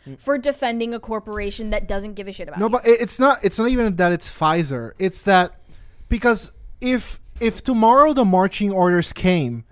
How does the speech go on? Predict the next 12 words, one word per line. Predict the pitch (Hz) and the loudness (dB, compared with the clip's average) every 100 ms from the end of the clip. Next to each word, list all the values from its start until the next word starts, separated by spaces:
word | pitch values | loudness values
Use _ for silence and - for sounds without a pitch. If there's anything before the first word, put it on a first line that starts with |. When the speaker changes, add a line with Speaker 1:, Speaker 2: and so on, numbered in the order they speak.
| _ _ - | _ _ -2
Speaker 3:
it's | 180 | 2
like, | 208 202 | 4 6
"No, | 226 | 6
guys, | 208 196 | 6 4
we | 190 | 4
hate | 185 175 | 2 2
Pfizer | 170 160 143 | 2 2 0
now. | 120 98 - - _ _ _ - | -8 -12 -18 -20 _ _ _ -2
We | 175 | 2
hate | 185 165 | 4 2
'em." | 135 113 - - | -2 -10 -20 -4
And | 196 | 2